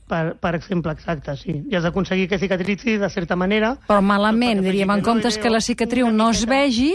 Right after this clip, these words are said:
Speaker 2: aquí busques que es vegi molt.
Speaker 1: Exacte, sí, creant una sobrecicatrització, que se li diu.
Speaker 2: Ai, però això va molta angúnia, no?
Speaker 1: Bueno, mira.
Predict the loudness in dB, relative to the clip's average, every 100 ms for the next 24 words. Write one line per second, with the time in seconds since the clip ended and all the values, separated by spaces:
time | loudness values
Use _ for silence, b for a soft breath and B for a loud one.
0 | -2 -4 -2 0 0 -4 -4 -4 -2 0
1 | 0 2 2 2 2 0 0 2 4 4
2 | 2 -2 -10 -16 _ _ _ _ -16 -12
3 | -14 -12 -10 -10 -6 -4 -4 -4 -4 -6
4 | -6 -8 -8 -10 -10 -8 -8 -6 -6 -4
5 | -4 -8 _ -2 0 0 0 2 2 2
6 | 2 2 2 2 2 2 2 2 2 0
7 | -4 -10 -6 -2 -2 -2 -2